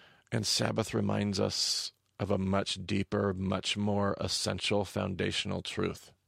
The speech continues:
Um, and there will be truths in that other stuff. There's a truth about our sin.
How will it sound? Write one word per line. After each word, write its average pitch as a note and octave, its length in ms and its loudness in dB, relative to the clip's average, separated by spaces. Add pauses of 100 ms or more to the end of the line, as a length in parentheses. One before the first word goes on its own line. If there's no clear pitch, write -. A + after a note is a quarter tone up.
(600)
Um, F#2 440 -2 (880)
and G#2+ 140 4
there G#2+ 100 6
will C3 100 6
be A#2+ 140 4
truths A#2+ 440 6
in G2 100 2
that F#2+ 160 2
other F#2+ 220 4
stuff. - 320 -2
There's A#2 160 4
a C#3+ 60 0
truth - 340 2
about F#2+ 260 2
our F#2+ 120 2
sin. G2 480 0